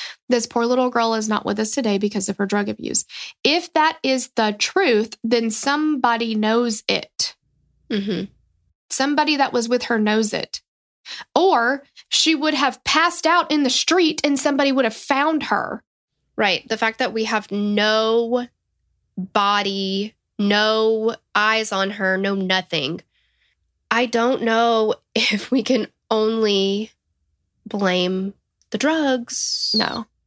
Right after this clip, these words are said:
Speaker 1: I mean
Speaker 2: And I don't think that's fair.
Speaker 1: Yeah, because if she did O D and somebody hid her body because they didn't want to get in trouble, that's still a crime.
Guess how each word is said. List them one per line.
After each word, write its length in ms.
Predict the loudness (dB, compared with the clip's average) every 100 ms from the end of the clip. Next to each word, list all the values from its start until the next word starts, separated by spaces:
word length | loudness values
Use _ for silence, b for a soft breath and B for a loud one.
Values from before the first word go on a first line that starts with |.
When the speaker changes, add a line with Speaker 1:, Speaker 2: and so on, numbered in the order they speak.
| _ _
Speaker 1:
I 80 | -2
mean 260 | 0 0 0
Speaker 2:
And 160 | -2 -2 0
I 180 | 0 2
don't 220 | 0 0
think 180 | -2 0
that's 240 | -2 -4
fair. 380 | -4 0 2 2
Speaker 1:
Yeah, 160 | 2
because 360 | 0 0 0 0 0
if 140 | 0
she 200 | 2 0
did 220 | 2 2
O 140 | 2 0
D 340 | 2 2 2
and 200 | 2 2
somebody 360 | 2 2 2 0
hid 260 | 0 0
her 160 | 0 -2
body 320 | 0 0 0
because 220 | -2 0
they 100 | 0
didn't 160 | 0 0
want 120 | 0
to 60 | 0
get 120 | -2
in 60 | -4
trouble, 340 | -2 0 0
that's 240 | 0 -2
still 200 | 0 0
a 60 | -2
crime. 540 | -2 -2 -4 -8 -12